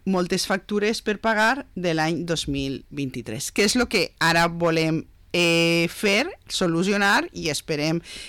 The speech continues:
que lo, eh, el Partit Popular, eh, pues, faci la reflexió de que també ha de recolzar a les,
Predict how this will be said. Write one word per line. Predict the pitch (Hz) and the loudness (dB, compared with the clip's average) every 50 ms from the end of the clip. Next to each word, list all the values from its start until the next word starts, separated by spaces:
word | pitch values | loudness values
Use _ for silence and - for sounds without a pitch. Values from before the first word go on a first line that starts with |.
| - - - | -16 -12 -6
que | - 185 175 170 170 165 165 165 165 165 165 160 | -2 2 2 4 4 4 4 4 4 4 2 2
lo, | 165 160 160 160 - - - | 2 2 0 0 -2 -4 -2
eh, | 170 165 160 156 156 | 0 2 2 2 0
el | 156 151 151 | 0 -2 -2
Partit | 151 147 - 170 160 | -4 -4 -4 -4 -6
Popular, | - 165 156 156 156 156 151 151 170 214 - - - - - - - - - - - | -6 -6 -4 -2 0 0 2 0 0 -2 -6 -12 -14 -14 -14 -14 -12 -6 -4 -4 -2
eh, | - 185 180 175 170 160 160 156 151 151 147 143 139 143 147 - | 0 2 2 4 4 2 2 2 0 0 -2 -2 -4 -6 -8 -8
pues, | - - 131 110 - - - - - - - | -8 -8 -6 -6 -6 -8 -8 -8 -8 -10 -6
faci | - - 180 170 - 175 | -4 -2 -2 0 0 2
la | 165 156 | 2 2
reflexió | 156 160 170 - - 180 175 - - - 175 170 170 180 | 0 0 -2 -2 -2 -4 -2 -2 0 0 2 2 2 0
de | 185 170 | -2 -2
que | 143 147 139 | -4 -4 -4
també | - 147 135 131 131 131 135 131 143 147 151 147 - | -2 -2 -2 0 0 0 0 0 0 0 -2 -2 -2
ha | - 151 147 | -2 -2 -2
de | 151 151 | -2 -2
recolzar | 151 160 156 - 156 160 - - 165 151 156 | -2 -2 -2 -2 -2 -2 0 0 0 0 2
a | 151 147 | 0 0
les, | 143 147 147 143 143 143 - | 0 0 0 0 -2 -4 -6